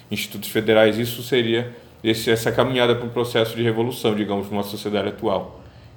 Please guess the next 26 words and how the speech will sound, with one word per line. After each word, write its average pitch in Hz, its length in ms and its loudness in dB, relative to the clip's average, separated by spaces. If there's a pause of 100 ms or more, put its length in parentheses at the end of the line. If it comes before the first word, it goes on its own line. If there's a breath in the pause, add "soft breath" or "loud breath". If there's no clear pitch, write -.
(140)
que 101 120 -2
a 98 100 0
sociedade 104 440 -2
atual 107 200 2
não 110 120 0
dá 117 100 4
conta 120 360 -2
de 110 60 -6
poder 110 280 -4
formar 117 400 0
essas 104 220 -6
pessoas 123 760 0 (380 loud breath)
no 123 160 0
nível 117 680 4 (640)
de 110 140 0
excelência. 113 540 2
Por 117 260 -4
quê? 98 220 -2 (380 loud breath)
Porque 104 320 -2
quando 113 360 0
o 107 260 -2
neoliberalismo 113 640 2
avança, 120 300 0
ele 131 100 2
avança 120 340 0
pra, 127 400 -2